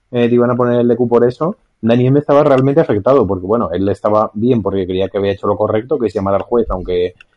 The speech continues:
te fuera a perjudicar a ti, que eres su amigo, ¿no? Bueno, su amigo y su compañero de equipo al día siguiente y todo, ¿sabes?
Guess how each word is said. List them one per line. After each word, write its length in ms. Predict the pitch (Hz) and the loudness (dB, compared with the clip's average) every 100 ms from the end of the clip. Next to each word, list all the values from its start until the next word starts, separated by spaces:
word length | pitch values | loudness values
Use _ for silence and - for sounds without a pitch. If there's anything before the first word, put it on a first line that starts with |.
| _ - | _ -8
te 100 | 98 | -2
fuera 220 | 104 101 | 0 0
a 40 | |
perjudicar 440 | 98 107 107 101 104 | 0 0 0 2 0
a 80 | |
ti, 160 | 101 117 | 2 0
que 60 | 101 | 0
eres 140 | 95 | -2
su 100 | 104 | -4
amigo, 320 | 101 120 156 | -2 0 0
¿no? 100 | 110 | -2
Bueno, 240 | 165 123 90 | -4 -6 -6
su 100 | 90 | -4
amigo 340 | 92 104 120 | -2 2 2
y 60 | 139 | 2
su 80 | |
compañero 420 | 104 95 90 98 98 | 0 0 -2 0 0
de 60 | |
equipo 200 | 101 95 | 0 0
al 60 | 98 | 0
día 100 | 95 | -2
siguiente 360 | 98 98 110 | -2 -2 2
y 100 | 143 | 2
todo, 280 | 101 120 92 | 2 2 2
¿sabes? 280 | - 117 | 2 0